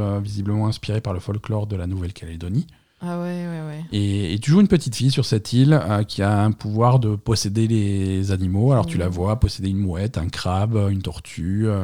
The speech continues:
Speaker 1: et, et avoir plein d'aventures comme ça. C'est très joli, très mignon. Et, et ça a l'air très cool.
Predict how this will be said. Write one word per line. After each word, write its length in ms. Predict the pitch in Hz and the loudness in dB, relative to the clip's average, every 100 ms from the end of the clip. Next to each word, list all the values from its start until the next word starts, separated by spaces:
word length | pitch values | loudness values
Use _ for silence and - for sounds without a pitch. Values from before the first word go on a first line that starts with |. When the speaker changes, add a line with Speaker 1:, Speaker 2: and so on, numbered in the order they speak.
| 90 90 | -4 -6
Speaker 1:
et, 280 | 90 92 | -8 -6
et 60 | 82 | -6
avoir 200 | 90 80 | -6 -6
plein 120 | 104 | -2
d'aventures 380 | 101 98 85 - | 0 -2 -4 -6
comme 140 | - | -8
ça. 180 | - 123 | -4 -4
C'est 260 | - - - | -4 -8 -6
très 300 | - - 131 | -6 -2 0
joli, 220 | 117 85 | 0 -4
très 180 | - 123 | -4 -2
mignon. 280 | 101 85 107 - _ - - - - - - | 0 -2 -6 -10 _ -20 -20 -20 -20 -20 -10
Et, 580 | 95 90 101 90 90 - | -4 -4 -4 -6 -6 -6
et 60 | 98 | -8
ça 160 | - | -4
a 60 | 95 | -2
l'air 160 | 123 | -4
très 260 | - - 160 | -6 -4 -4
cool. 320 | - 120 104 | 2 2 2